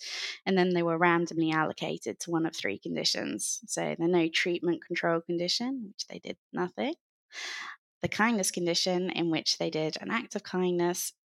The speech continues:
every day for seven days, very small things, you know, letting someone in front of you whilst you're doing your supermarket shopping, opening a door for someone,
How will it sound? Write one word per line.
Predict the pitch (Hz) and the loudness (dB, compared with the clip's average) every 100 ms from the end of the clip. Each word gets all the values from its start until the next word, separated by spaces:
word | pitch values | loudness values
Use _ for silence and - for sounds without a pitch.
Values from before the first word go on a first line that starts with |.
| _ | _
every | - 247 233 | -4 -2 -2
day | 196 180 180 | 0 2 0
for | |
seven | 185 180 170 165 | -2 -2 -2 -2
days, | 156 156 160 175 - _ - | -2 -2 -4 -8 -12 _ 2
very | 196 190 185 | 4 4 2
small | 185 - 185 185 190 190 196 - | 0 -4 -2 0 0 0 -2 -2
things, | 190 185 185 185 190 - | 0 0 0 -2 -4 -4
you | 170 | 0
know, | 165 165 | 0 0
letting | 170 190 180 | -2 -4 -4
someone | 180 175 170 | -2 0 0
in | 170 | 0
front | 170 175 180 | 0 0 -2
of | 185 | -4
you | 180 175 | -2 -2
whilst | 175 175 - | -2 -4 -4
you're | 170 | -2
doing | 170 170 | 0 0
your | 170 | 0
supermarket | 165 180 - 202 196 196 196 | -2 -6 -4 -2 -2 -4 -4
shopping, | - 190 185 196 185 190 - - - - - - | -2 -2 -2 0 0 -2 -6 -10 -8 -8 -8 -4
opening | 160 - 170 170 | -4 0 0 0
a | 170 | 0
door | 196 196 190 | 2 2 2
for | 190 202 | -2 -6
someone, | - 180 180 180 175 175 175 170 170 | 0 0 0 2 4 4 4 4 2